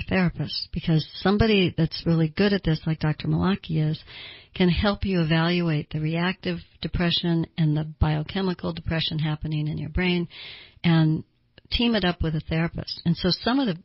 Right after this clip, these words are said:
the patients you and I share do so well because they've got really good medical support from you, and we're going deep into the core issues and changing what's happening therapeutically.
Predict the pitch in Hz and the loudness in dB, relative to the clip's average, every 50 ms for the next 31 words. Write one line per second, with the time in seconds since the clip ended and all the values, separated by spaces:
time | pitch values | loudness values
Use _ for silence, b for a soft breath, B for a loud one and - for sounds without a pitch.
0 | - - 156 156 - 185 175 - - 165 156 - - 175 165 160 151 151 160 160 | -4 -4 0 2 4 4 4 2 0 -2 -2 0 0 2 2 2 2 2 0 0
1 | 151 - - - 185 190 165 143 143 156 165 151 - _ _ _ _ _ - 180 | 0 0 0 2 2 2 4 2 0 -2 -4 -10 -16 _ _ _ _ _ 0 0
2 | 165 - - - - - - 208 202 202 196 180 156 165 175 190 190 175 151 156 | 0 2 0 -2 -4 -4 -2 0 0 2 2 0 0 0 0 0 0 -2 -2 -2
3 | 160 156 - - 160 - - 160 160 - - 160 156 - - 165 165 175 175 180 | -4 -6 -4 -4 -4 -2 -4 -4 -4 -2 -2 -2 -2 -2 -2 -2 -2 0 0 -2
4 | 175 180 170 165 160 156 156 165 160 165 185 - - 170 170 - - 156 - - | -2 -2 0 0 0 -2 -2 -2 0 0 -2 -2 -4 -4 -4 -6 -6 -8 -4 -4
5 | 170 165 - - - 156 156 175 190 196 196 190 185 - - 156 156 156 160 165 | -2 -4 -4 -6 -4 -2 0 2 2 2 2 2 0 0 -2 -2 -2 0 -2 -4
6 | 160 - 165 165 160 156 156 - 170 165 - 170 160 151 151 151 151 - - - | -4 -2 0 2 4 4 4 2 0 2 2 2 2 2 0 -2 -4 -8 -4 -2
7 | 165 156 156 156 156 - - 165 156 156 - - 151 147 - - 160 151 151 - | 0 2 2 2 2 0 0 -2 -4 -4 -4 -6 -4 -4 -2 0 0 0 0 0
8 | 156 147 151 156 - - 156 151 - - 160 151 147 147 - 156 147 147 135 - | 0 -2 -2 -4 -4 -4 -4 -6 -4 -4 -4 -4 -4 -4 -4 -4 -6 -4 -4 -2
9 | - 160 151 151 - - 139 131 - - | -2 -2 -2 -2 -4 -6 -8 -8 -10 -12